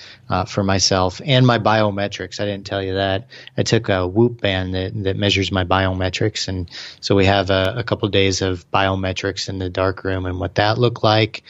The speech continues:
I did a coconut water fast when I was in the, uh, the last three days of the dark room and the results of that.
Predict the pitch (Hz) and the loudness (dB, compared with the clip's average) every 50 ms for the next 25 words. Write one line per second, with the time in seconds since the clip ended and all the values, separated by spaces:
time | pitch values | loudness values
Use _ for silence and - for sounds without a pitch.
0 | - - - - - - - - 117 107 113 110 104 101 98 95 92 92 - - | -18 -18 -16 -18 -18 -10 -2 0 2 4 4 4 4 4 2 0 -2 -4 -2 -2
1 | 120 113 120 117 110 101 95 104 104 101 101 98 101 - 98 95 95 98 - - | -2 0 0 -2 -4 -2 -2 -2 0 0 -2 -4 -4 -4 -2 -2 -2 -2 -4 -6
2 | - 101 95 95 95 95 95 87 92 95 95 92 87 - - - - 98 92 92 | -8 -8 -6 -4 -4 -4 -4 -6 -6 -6 -6 -6 -8 -10 -14 -10 -8 -8 -6 -4
3 | 98 101 98 98 95 98 - - - 107 98 95 98 98 92 95 95 92 92 92 | -2 0 2 2 2 0 -2 -4 -4 -4 0 0 0 0 0 -2 -2 -2 -2 -2
4 | 92 95 92 - 95 95 92 92 92 92 - - - - - - - 110 98 95 | -2 -2 -4 -4 -2 -2 -2 -2 -4 -8 -12 -20 -20 -20 -14 -6 -2 0 2 4
5 | 95 92 - 98 98 98 - - 87 95 95 95 95 92 90 - - - | 4 4 4 2 2 2 0 0 2 4 2 4 2 2 0 -2 -6 -14